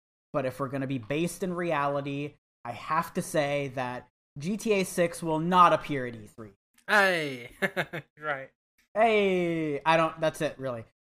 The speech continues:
Speaker 1: Um, yeah, that's all I've got on that. Uh, we, on, like,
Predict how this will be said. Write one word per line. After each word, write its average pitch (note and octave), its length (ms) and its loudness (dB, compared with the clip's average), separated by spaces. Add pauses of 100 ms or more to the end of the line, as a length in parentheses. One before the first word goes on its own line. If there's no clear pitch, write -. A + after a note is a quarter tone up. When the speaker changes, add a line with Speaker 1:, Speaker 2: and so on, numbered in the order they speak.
(120)
Speaker 1:
Um, E3 540 4 (1120)
yeah, D#3+ 180 0 (120)
that's D#3+ 180 -2
all F3 100 4
I've D3+ 120 0
got C#3+ 160 0
on A2+ 120 -8
that. A2 160 -12 (100)
Uh, D#3+ 380 2 (800)
we, G3 300 0
on, F#3 280 4
like, G#3 220 4